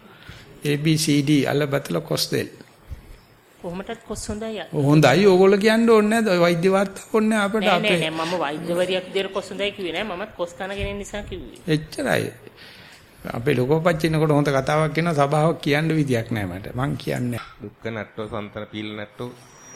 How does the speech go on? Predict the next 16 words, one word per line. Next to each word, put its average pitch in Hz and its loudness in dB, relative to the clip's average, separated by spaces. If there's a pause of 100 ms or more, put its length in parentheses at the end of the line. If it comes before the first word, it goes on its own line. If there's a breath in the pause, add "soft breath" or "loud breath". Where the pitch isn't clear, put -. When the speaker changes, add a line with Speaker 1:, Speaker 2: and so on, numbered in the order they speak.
(140)
Speaker 3:
මට 107 -2
හරියට 143 0
මේක 156 -6
හරියනවා. 82 -4 (300)
ඒක - -8 (880)
Speaker 1:
ඕනම 160 10
Speaker 3:
මටම 196 6
Speaker 1:
වෙලාවක 156 6 (140)
පෙලීමක්, 127 4 (560 loud breath)
ඕන 170 10 (100)
වෙලාවක 156 6
තැවීමක් 143 4
ඇවිල්ලා 139 2
තියෙනවා 147 0
මේ 160 0
දුක්ඛ 135 -2